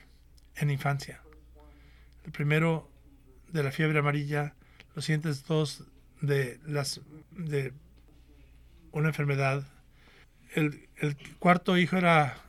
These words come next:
Hugh junior y el quinto fue Charles. Cuando tenía siete meses de edad, su padre también murió. Así que está María en sus veinte años, ha perdido tres hijos y a su esposo. Es una madre soltera,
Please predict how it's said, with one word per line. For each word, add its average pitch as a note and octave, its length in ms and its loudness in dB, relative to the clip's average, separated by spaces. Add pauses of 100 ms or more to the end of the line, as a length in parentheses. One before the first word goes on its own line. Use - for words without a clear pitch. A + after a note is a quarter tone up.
(160)
Hugh F3+ 340 2
junior F3+ 320 2
y D#3 480 -2
el C#3 180 -2
quinto E3+ 320 0
fue D#3 140 0
Charles. C#3+ 440 -2
Cuando D3+ 260 0
tenía D#3+ 280 0
siete F3+ 400 -2 (640)
meses E3 220 -2
de E3 160 -2
edad, C#3 260 -2 (1080)
su - 280 -6
padre D#3 640 2 (140)
también D3 320 4
murió. C#3+ 260 2
Así D#3+ 180 -2
que E3+ 80 -2
está E3 200 2
María D3+ 360 2
en D#3 80 -2
sus C#3+ 220 -4
veinte D#3+ 300 0
años, C#3 460 -2 (400)
ha D3+ 160 -2
perdido E3 300 2
tres F3 300 2
hijos C#3 520 -2
y E3+ 120 0
a F#3 80 4
su F3 100 -6
esposo. C#3 480 -6 (720)
Es - 120 -8
una E3+ 120 2
madre F3+ 280 2
soltera, D3 580 -4